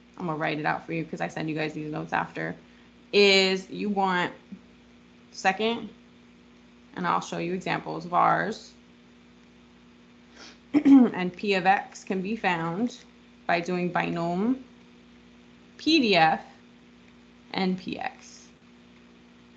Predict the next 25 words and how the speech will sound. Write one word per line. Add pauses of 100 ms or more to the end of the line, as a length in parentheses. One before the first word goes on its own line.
(280)
So
you
can
either
go
through
the
formula
or
you
can
do
this.
Now,
this
is
one
particular
calculator
trick
that
we
use, (640)
you
know,